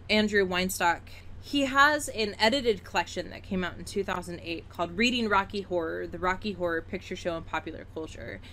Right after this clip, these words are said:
And this was the first book-length project to, to delve into Rocky. So one of the articles is about looking at the ways that Rocky Horror incorporates, appropriates, and cannibalizes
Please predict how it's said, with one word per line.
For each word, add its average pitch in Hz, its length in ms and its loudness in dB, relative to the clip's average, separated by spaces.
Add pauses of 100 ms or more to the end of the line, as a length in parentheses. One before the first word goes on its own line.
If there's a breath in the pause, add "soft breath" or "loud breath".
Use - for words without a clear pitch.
(220 loud breath)
And 214 180 6
this 233 160 4
was 240 320 4
the 214 120 2
first - 520 2 (120)
book-length 220 680 6
project 165 640 -2 (360 loud breath)
to, 214 400 2
to - 160 -4
delve 190 280 2
into 180 360 -2
Rocky. 170 600 -2
So 277 300 10 (140)
one 262 160 4
of 277 100 0
the 294 80 4
articles 226 720 2
is 202 360 4
about 185 640 4
looking 208 300 2
at 196 100 -2
the 196 80 -6
ways 180 260 2
that 160 120 -6
Rocky 180 260 -4
Horror 175 500 -2
incorporates, 196 1040 0
appropriates, 180 720 2
and 170 120 -8
cannibalizes 175 880 2